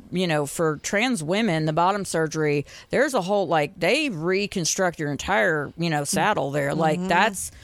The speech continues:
Speaker 1: a lot of, like, laying on your back packed with ice. There's, you have to have a certain amount of people to help take care of you and all the, it is not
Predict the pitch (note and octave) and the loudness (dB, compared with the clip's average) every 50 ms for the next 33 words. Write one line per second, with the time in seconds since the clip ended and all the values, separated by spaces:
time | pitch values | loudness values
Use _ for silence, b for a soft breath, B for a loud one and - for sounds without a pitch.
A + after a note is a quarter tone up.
0 | B B B E3+ E3+ E3+ E3+ F3+ F#3+ F#3 E3+ E3 E3 E3+ E3 D#3+ D3+ C#3+ D3+ E3 | B B B 0 2 4 4 4 4 4 0 -2 0 2 2 2 2 0 0 0
1 | F3 F#3 F#3+ G3 F#3 F3+ E3+ D#3 D#3+ E3+ F3+ F3+ F3+ F3 - _ _ _ - - | 0 2 2 2 0 0 0 0 0 2 4 4 2 0 -2 _ _ _ -4 -2
2 | F3+ F3+ F3 - D#3+ D3 D#3 F3 D#3 A#2 - - - - G#3 D#3+ E3 G3 G3+ G3+ | -2 -2 -2 -2 -2 0 2 2 2 0 -2 -6 -8 -8 -8 -2 0 2 2 2
3 | F#3+ F#3+ - - F3 F3 D3 - G3 F#3 G3 G3 - G3 G3 F#3+ E3+ - - F#3 | 2 0 -2 -2 -4 -4 -2 -2 0 0 -2 -2 -2 -2 -2 -2 -2 -2 -2 -2
4 | E3 E3 - E3+ D#3+ D#3 D#3 D3+ C#3 - - D#3+ E3 D#3 D3 b b b b b | -2 -2 -2 -2 -2 0 0 0 -2 -2 -2 -2 -2 -2 -4 b b b b b
5 | b - - F#3+ F3+ F3+ F3+ F3+ E3+ E3+ D#3 C#3+ - - D#3 C3 - - - C4 | b -4 -2 -2 0 0 -2 0 0 0 0 -2 -2 -4 -6 -6 -6 -4 -2 0
6 | C4+ C4 B3 A#3 G#3 A3+ A3 G#3+ G#3 F#3 D#3+ - - F#3 G#3+ A3 G#3 G#3+ G3+ B | 2 2 2 0 0 0 0 0 0 0 -2 -2 0 0 0 2 0 -2 -4 B
7 | B B B B - B3 A#3+ G3+ E3+ F3+ F#3 F#3 F3+ F#3 F#3+ G3 G#3 A3+ B3+ F#3 | B B B B -2 -2 -2 -2 -2 -2 -2 -2 0 0 -2 0 0 0 2 2
8 | G3+ D#3 D3+ - | 2 2 0 -2